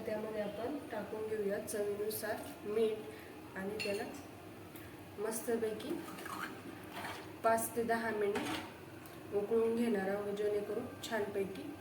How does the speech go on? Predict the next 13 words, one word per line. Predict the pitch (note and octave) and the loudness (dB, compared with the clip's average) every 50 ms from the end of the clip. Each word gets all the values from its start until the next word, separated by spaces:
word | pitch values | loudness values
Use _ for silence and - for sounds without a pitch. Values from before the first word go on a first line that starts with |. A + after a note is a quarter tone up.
| - A3 | 2 4
टेस्ट | A3 G3+ - - - G3 | 6 6 6 2 0 -2
येईल. | F3 E3 E3 - - - - - - - - - - - - - - - - | -2 -2 -4 -6 -10 -12 -12 -12 -14 -14 -14 -12 -14 -12 -12 -12 -12 -8 -4
तुम्ही | G#3 G3+ G#3+ | -4 0 2
बघू | A3 A3 A#3 A3+ - | 2 2 2 0 -2
शकाल | A#3+ G#3+ - G#3 A3 A#3 A3+ | -2 -2 -2 0 0 0 2
मस्तपैकी | A3+ A3+ A3+ - - A3 G#3 G3+ G3 F#3+ G3+ | 2 0 0 -2 -4 -4 -2 -2 -2 0 0
आपल्या | G3 G3 G3 G3+ G#3 G#3 | 0 0 0 -2 -2 0
वरणाला | G#3 G#3 G3 G3 G3+ G3+ G3 G3 A#3+ - - - - - - - - - - | 0 0 0 2 0 0 0 0 -2 -4 -6 -8 -10 -12 -12 -12 -12 -4 -2
तरी | G#3 G3+ G#3 G#3+ G#3+ G#3+ | 0 0 2 2 2 2
या | G3+ G3 G3 | 2 2 2
ठिकाणी | G#3+ G3+ - G3 F#3+ G3+ C4 - - - - - - | 0 -2 0 0 0 0 0 -2 -4 -6 -2 2 2
आलेली | G#3 G#3 G#3 G#3 G3 F#3+ F#3+ F#3+ | 4 6 6 4 4 4 2 2
आहे. | F#3+ F#3+ F#3+ F3 F3 | 0 0 -2 -2 -4